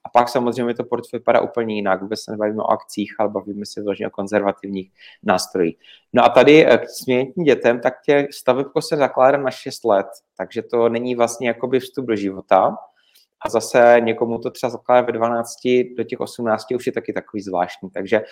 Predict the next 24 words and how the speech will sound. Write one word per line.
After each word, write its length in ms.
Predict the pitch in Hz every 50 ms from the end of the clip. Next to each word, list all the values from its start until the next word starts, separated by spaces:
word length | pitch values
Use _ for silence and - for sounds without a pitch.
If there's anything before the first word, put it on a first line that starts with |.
| _
spíš, 320 | - - - - 143 131 131
když 140 | 131 120
se 80 | - 160
setkávám 580 | - - 104 - - - 123 117 120 127 135 135
s 120 | - -
tím, 360 | - - 98 101 113 151 185 185 _ _ _ _ _ -
že 60 | 117
chtějí 260 | 113 120 - 127 127
opravdu 560 | 127 113 - 123 123 113 123 127 127 123 123 - -
pro 140 | - 113 117
ty 100 | - 135
děti, 320 | 131 104 95 92 - 131
tak 180 | 120 123 117 -
je 60 | 123
to 140 | 117 - 117
v 20 |
momentě, 400 | 120 117 113 117 117 117 - 135
kdy 120 | 123 120 117
jsou 180 | - - 151
malí, 340 | 135 117 90 87 87 92 104 139
je 60 | 156
jim 300 | 135 123 107 101 104 104
několik 380 | 104 - - 113 120 117 -
let 280 | 104 92 82 85 113 -